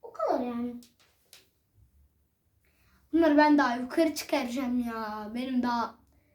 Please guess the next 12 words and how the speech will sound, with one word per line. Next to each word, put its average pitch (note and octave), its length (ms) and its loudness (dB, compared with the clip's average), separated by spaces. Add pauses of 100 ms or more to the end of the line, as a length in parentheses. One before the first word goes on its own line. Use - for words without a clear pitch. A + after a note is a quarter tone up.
(1040)
Uf, - 480 -20
ben A3+ 200 -14
de G#3 140 -16
daha G#3 140 -8
yukarı A3 380 -12
çıkaracağım A3 600 -14
abi G#3+ 300 -14
ya. G#3 240 -12 (180)
İnşallah C4+ 480 -4
düşmez B3+ 360 -6
ha A#3 80 -4
merdiven. G#3+ 480 -8